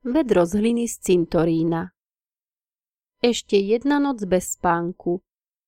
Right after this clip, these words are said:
pomyslel si Tom, keď si obliekal bundu. A od samého zývania už ani nezavriem ústa. Opäť nikto nezbadal, že sa vytratil z bytu. No tento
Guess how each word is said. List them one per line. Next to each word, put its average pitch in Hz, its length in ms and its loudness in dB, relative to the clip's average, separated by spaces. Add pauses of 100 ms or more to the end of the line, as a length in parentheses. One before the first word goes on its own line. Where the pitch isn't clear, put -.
(140)
pomyslel 226 560 2
si - 160 -8
Tom, 214 400 2
keď 190 240 -2
si - 160 -6
obliekal 185 580 0
bundu. 175 540 -2 (720)
A 180 80 -2 (160)
od - 160 -2
samého 180 480 0
zývania 190 640 -2
už 185 240 -8
ani 175 240 -2
nezavriem 175 640 0
ústa. 170 560 -8 (1120)
Opäť 208 320 2
nikto 220 320 -2
nezbadal, 180 640 2
že 233 80 -4
sa 202 160 -2
vytratil 190 560 -4
z 190 160 -10
bytu. 160 480 -6 (560)
No 185 160 -2
tento 190 400 0